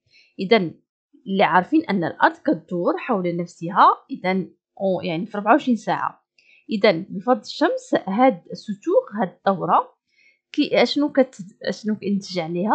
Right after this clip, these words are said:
هو تناوب النهار مع الليل.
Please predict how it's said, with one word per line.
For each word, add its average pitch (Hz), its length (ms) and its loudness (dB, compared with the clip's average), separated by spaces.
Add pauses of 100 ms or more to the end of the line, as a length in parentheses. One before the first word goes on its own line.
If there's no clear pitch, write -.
(120)
هو 302 120 2
تناوب 294 760 0
النهار 233 680 0
مع 165 240 -4
الليل. 165 320 -6